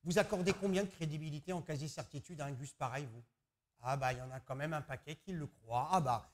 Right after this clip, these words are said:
s'ils existent, on ne sait pas. En tout cas, l'effondrement, écoutez bien, parce que ça, c'est important, et ça va être le signal,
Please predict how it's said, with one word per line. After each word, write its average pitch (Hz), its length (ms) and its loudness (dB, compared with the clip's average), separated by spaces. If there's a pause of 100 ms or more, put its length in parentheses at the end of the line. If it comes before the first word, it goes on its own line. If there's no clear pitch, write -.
s'ils 156 280 2
existent, 131 460 4
on 135 40 0
ne 127 40 -2
sait 151 200 -2
pas. 135 140 4
En 196 120 10
tout - 120 2
cas, 330 240 8 (380)
l'effondrement, 254 920 6 (100)
écoutez 196 320 0
bien, 170 160 4
parce 226 120 -6
que - 80 -14
ça, 220 140 0
c'est - 120 -4
important, 165 580 -4 (280)
et 170 80 2
ça 175 160 6
va 190 80 6
être 190 100 0
le 160 60 0
signal, 202 640 2